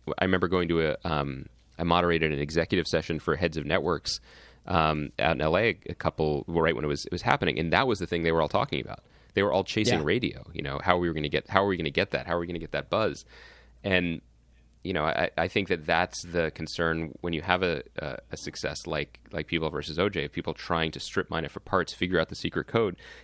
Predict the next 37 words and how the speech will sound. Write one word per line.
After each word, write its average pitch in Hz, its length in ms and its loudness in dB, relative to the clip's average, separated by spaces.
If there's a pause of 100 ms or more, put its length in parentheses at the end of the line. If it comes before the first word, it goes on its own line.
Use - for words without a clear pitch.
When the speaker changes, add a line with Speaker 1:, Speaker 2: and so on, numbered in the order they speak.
(160)
Speaker 1:
And 95 280 2
the 95 60 2
real 139 160 2
question 82 300 -2
is, 80 80 -8
how 113 140 4
is 85 120 0
F 73 140 -2
X 127 220 -2
and 73 120 -2
Ryan 78 160 0
Murphy 104 240 -2
gonna 67 120 -10
follow - 260 -8
it 57 60 -12
up - 140 -14
again? 73 400 -10
Because 156 260 2
Speaker 2:
Yeah, 127 40 -6 (160)
Speaker 1:
it - 140 -14
Speaker 2:
absolutely. 127 420 0
Speaker 1:
might 73 60 -8
be 78 60 -12
very, 80 220 4
very 76 200 0
hard 80 220 0
to, 73 100 -8 (140)
to 82 100 -4
find 80 260 -8
that 78 100 -8
again 78 240 -6
in 73 80 -10
the 76 60 -10
exact 80 280 -2
same 76 160 -4
way, 82 220 0 (200)
unless 139 320 2